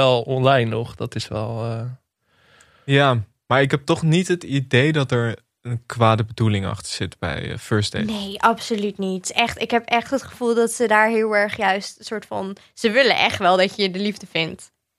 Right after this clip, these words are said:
Speaker 2: Ja.
Speaker 3: Dat is echt, dat is hun insteek.
Speaker 2: Echt het, het meest kwaadmoedige wat ze kunnen doen is als zo dat toem, toedoem, toem muziekje eronder zetten bij een
Speaker 3: <laughs>
Speaker 2: stilte of zo.
Speaker 3: Ja.
Speaker 2: Dat is het enige, maar verder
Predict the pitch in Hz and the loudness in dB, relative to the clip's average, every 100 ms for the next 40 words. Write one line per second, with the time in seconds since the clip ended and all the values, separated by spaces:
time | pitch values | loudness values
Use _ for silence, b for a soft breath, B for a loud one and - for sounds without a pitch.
0 | _ 131 123 95 - 220 - 220 214 202 | _ 2 2 2 -2 -6 -2 0 0 -2
1 | 202 - 214 202 208 208 - 226 220 - | -8 0 2 2 0 -2 0 2 2 0
2 | 160 180 - - 123 131 117 - 131 120 | 0 -2 -6 -6 0 0 0 -4 -6 -2
3 | 120 117 117 - - _ - 117 110 127 | 4 4 2 -4 -18 _ 0 2 2 0
4 | 123 117 120 113 - 113 110 113 110 110 | 0 0 -2 -4 -4 0 2 2 0 -2
5 | 95 110 - 98 107 - b b b _ | -6 -6 -4 -4 -4 -6 b b b _
6 | _ - 113 120 - - 151 185 185 - | _ -4 -2 -2 -4 -4 -2 -4 -6 -2
7 | 139 160 127 120 156 156 131 139 127 120 | -4 -2 -2 0 0 2 2 2 2 2
8 | 123 110 123 - 127 123 120 113 320 113 | 2 2 2 2 0 0 -2 -2 0 2
9 | - - 277 - 117 139 135 120 113 107 | 4 2 2 0 2 2 0 -4 -4 -2
10 | 110 - 127 123 113 113 | -2 0 0 0 0 -4